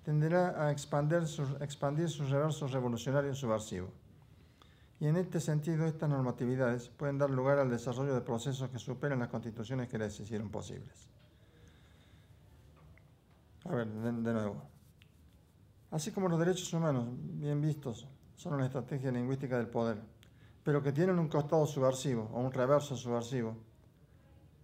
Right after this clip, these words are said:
como acabamos, acabo de decir, estas constituciones tampoco son en la tumba de la burguesía,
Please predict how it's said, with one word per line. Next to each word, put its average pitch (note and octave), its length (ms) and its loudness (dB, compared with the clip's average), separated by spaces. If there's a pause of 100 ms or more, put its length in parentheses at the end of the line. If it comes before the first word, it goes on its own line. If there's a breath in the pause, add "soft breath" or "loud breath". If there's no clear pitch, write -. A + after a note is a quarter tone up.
(440)
como C3+ 160 -4
acabamos, B2+ 520 -4
acabo B2+ 360 -2
de B2 100 -2
decir, A#2+ 320 -4 (800)
estas F3+ 280 -2
constituciones C#3+ 800 -2 (680)
tampoco E3+ 360 0
son E3 420 0
en C#3+ 160 -4
la C3+ 120 0
tumba D3+ 340 2
de C3 60 4
la B2 60 0
burguesía, A#2+ 580 0